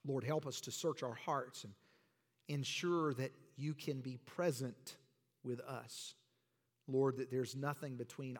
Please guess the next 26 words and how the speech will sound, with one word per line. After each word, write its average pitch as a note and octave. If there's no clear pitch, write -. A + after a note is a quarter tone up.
our C3+
heart A#2+
and A#2
you. A2
Lord, B2
help F3
us A2+
to -
focus -
this C3+
Christmas F3+
season A#2+
on A#2+
making C3+
sure C3
that -
the A#2+
glory A#2
can C3
be A#2+
revealed A#2
in G#2+
our A2
hearts G#2+
and A2+
lives. G2+